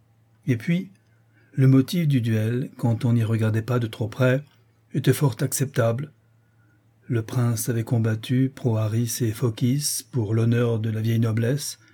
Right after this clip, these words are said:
qui ne doit point se ternir au contact de la noblesse de bureau, fraîche et moulue de n'importe où. On trouva cela galant,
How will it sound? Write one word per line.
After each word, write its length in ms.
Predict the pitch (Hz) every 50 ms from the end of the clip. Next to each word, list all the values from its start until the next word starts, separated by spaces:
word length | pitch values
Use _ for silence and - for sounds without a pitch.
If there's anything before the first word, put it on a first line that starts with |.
| _ _ _ _ _ _ _ _ _ _ _ _
qui 180 | - 160 160
ne 100 | 147 143
doit 160 | 131 143 147 139
point 300 | - - 170 170 170 156
se 160 | - - 131
ternir 500 | 131 - 147 131 135 156 170 170 156 135
au 80 | 123
contact 560 | 113 - 147 131 - - 175 170 147 - - 202
de 100 | 147 123
la 120 | 117 120
noblesse 360 | 123 131 127 127 127 120 113
de 80 | 113 113
bureau, 440 | 104 143 143 117 127 135 151 147 - _ _ _ _ _ _ _ _
fraîche 440 | - - - 160 156 143 - - -
et 40 | 127
moulue 540 | 127 131 139 156 170 185 190 190 190 - - -
de 120 | - 123
n'importe 420 | 127 139 147 147 202 151 - - -
où. 140 | 135 127 135 - - _ _ _ _ _ _ _ _ _ _ _ _ _ _ _ _ _ _ _ _ _ _ _ _ _ _ _ _ _ _ _ _ _ _ - - _
On 140 | - 139 131
trouva 320 | 120 - 139 117 107 110
cela 300 | 107 - - 123 107 107 104
galant, 520 | 104 123 120 117 117 110 101 101 101 -